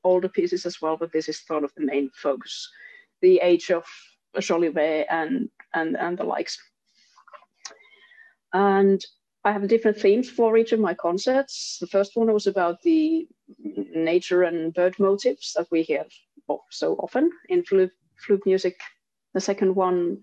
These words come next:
was, uh, about religious and spiritual themes. In the following one, I'm sort of looking into the use of one's voice as, as speaking voice, singing voice,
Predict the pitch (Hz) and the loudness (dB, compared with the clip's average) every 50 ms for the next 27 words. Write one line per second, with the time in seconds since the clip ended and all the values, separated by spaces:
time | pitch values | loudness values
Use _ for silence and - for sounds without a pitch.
0 | _ _ _ - 170 175 175 175 - - - - - - - - - - _ _ | _ _ _ -2 0 0 0 -2 -4 -10 -14 -14 -14 -14 -14 -16 -16 -18 _ _
1 | _ - 165 160 160 156 156 156 151 - _ _ _ - - 156 160 160 - 175 | _ -2 -2 0 0 0 -2 -2 -4 -6 _ _ _ -6 -4 -4 -4 -2 2 2
2 | 190 202 226 226 - 240 233 240 220 202 - 233 226 220 226 226 - 233 226 226 | 4 4 4 2 0 0 0 0 -2 0 2 2 4 4 4 2 2 0 0 0
3 | - - 220 220 220 214 214 214 208 - - - - - - _ _ _ _ - | 0 0 2 2 4 2 0 -2 -4 -6 -8 -10 -12 -12 -14 _ _ _ _ -20
4 | - - - - - _ _ _ - 190 190 196 - 208 208 214 214 208 202 196 | -20 -20 -20 -20 -20 _ _ _ -2 -2 -2 0 2 2 4 4 4 4 4 4
5 | 196 196 190 190 190 180 180 190 185 185 185 180 170 170 - _ _ - - - | 2 2 0 0 -2 -2 -2 0 2 2 2 2 0 -2 -4 _ _ -18 -18 -18
6 | - - - 190 185 185 180 180 180 - _ - 185 190 185 - 196 180 175 - | -8 -2 0 2 2 2 0 -2 -6 -10 _ 2 4 4 4 4 2 0 2 2
7 | 170 180 175 175 175 - 175 165 165 160 160 160 160 170 165 165 - - - - | 2 4 4 4 2 2 2 2 4 4 2 4 4 4 4 2 0 -6 -8 -8
8 | _ _ - 147 147 147 - - - - _ _ - 185 170 160 151 156 175 214 | _ _ -16 -12 -12 -10 -10 -12 -14 -16 _ _ -6 -2 2 2 4 4 4 2
9 | 247 254 - - - - - - 170 143 - - - - - - _ _ _ _ | 0 -2 -4 -10 -10 -10 -10 -8 -6 -8 -8 -8 -12 -18 -18 -20 _ _ _ _
10 | _ _ - 180 170 - - - - - - 196 202 202 202 196 185 175 180 165 | _ _ -6 -6 -6 -4 -8 -12 -2 2 4 4 6 6 4 2 2 0 -2 -2
11 | 165 165 170 165 - - - - 180 165 175 175 165 165 160 160 156 151 151 147 | -2 0 -2 -2 -4 -6 -2 -2 0 2 2 0 0 -2 -2 -2 0 0 2 2
12 | 151 151 - - - - - | 0 0 -2 -6 -8 -10 -10